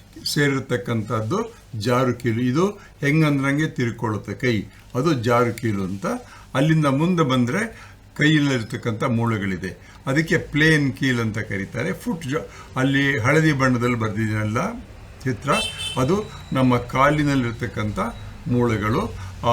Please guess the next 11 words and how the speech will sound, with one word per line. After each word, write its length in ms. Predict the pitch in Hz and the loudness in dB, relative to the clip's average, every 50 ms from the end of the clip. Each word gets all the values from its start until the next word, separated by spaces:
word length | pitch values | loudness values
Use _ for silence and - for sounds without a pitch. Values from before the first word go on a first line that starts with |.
| 120 | 4
ಮೂಳೆಗಳು 540 | 120 123 135 147 160 160 151 139 135 147 185 226 247 - - - - - | 4 2 2 2 2 2 2 2 0 0 0 -2 -4 -8 -14 -18 -14 -6
ಫ್ಲ್ಯಾಟ್, 440 | - 127 135 135 135 131 - - - | 0 4 6 6 6 4 0 -4 -2
ಅಂದರೆ 260 | 139 127 135 160 202 220 - - - - - - - | 0 0 2 0 0 -2 -4 -10 -14 -16 -16 -12 -4
ಕಾಲನ್ನು 540 | - 139 131 143 147 151 151 151 151 156 175 208 226 - - - - - - | 0 4 4 4 4 4 2 2 2 2 2 0 0 -2 -8 -16 -14 -8 -2
ಭೂಮಿಯ 340 | 135 139 139 139 135 135 131 | 0 2 2 4 4 4 4
ಮೇಲೆ 240 | 131 131 123 120 | 4 2 2 2
ಇಡೋದಕ್ಕೆ 400 | 120 117 110 120 113 123 117 - | 2 2 0 0 -2 -2 -4 -4
ಸಹಾಯ 360 | 113 - - 113 110 113 117 113 | -8 -4 -2 0 0 0 0 0
ಮಾಡುತ್ತೆ, 420 | 110 110 104 101 98 - - 185 220 220 - - - - - | 0 0 0 -2 -2 -4 -4 -4 -4 -4 -8 -14 -18 -12 -6
ಅದಕ್ಕೆ 300 | - 123 127 123 - 131 | -2 -2 0 0 -2 -4
ಪ್ಲೇನ್ 420 | 117 113 - 135 147 151 147 127 | -6 -4 -2 0 2 2 2 2